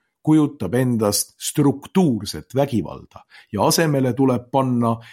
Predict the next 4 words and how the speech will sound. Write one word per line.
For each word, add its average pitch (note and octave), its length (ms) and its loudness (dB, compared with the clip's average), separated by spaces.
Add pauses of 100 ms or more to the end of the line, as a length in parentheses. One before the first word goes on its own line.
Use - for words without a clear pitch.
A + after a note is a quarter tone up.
(200)
ideoloogiline B2+ 1000 2 (440)
vasakradikaalne G#2 1300 0 (240)
soo, A#2 560 2 (340)
äh, F#2+ 800 -4